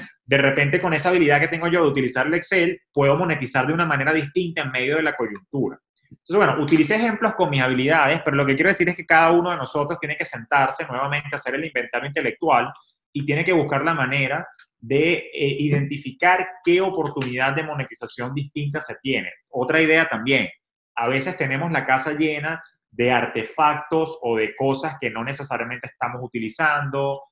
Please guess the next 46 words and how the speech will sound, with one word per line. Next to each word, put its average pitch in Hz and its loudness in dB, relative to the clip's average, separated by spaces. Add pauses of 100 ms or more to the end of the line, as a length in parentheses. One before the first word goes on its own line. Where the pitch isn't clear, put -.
o 113 -4
que 120 -4
le 113 0
pudieran 110 -2
ser 123 -6
útil 123 -4
a 123 0
otra 123 -2
persona. 135 0
Entonces, 135 -2
de 175 -2
repente 143 -2
hay 170 -2
cositas 175 -2
en 156 -6
la 127 -2
casa 131 0
que 156 -4
tú 139 -8
puedes 160 -2
vender 143 -2 (460)
rápidamente 139 2
y 139 -2
hacerte 123 -4
rápido 151 2
con 131 -6
algún 113 -6
efectivo 143 -4 (220)
que 127 -2
te 123 0
ayude 147 4
a 117 2
paliar 113 0
la 139 0
situación. 113 -4
Entonces, 117 -6
ya 156 2
fíjate 175 0
que 170 -2
el 151 -4
inventario 127 -2
no 156 -6
es 160 -6
nada 156 2
más 160 -6
intelectual, 156 0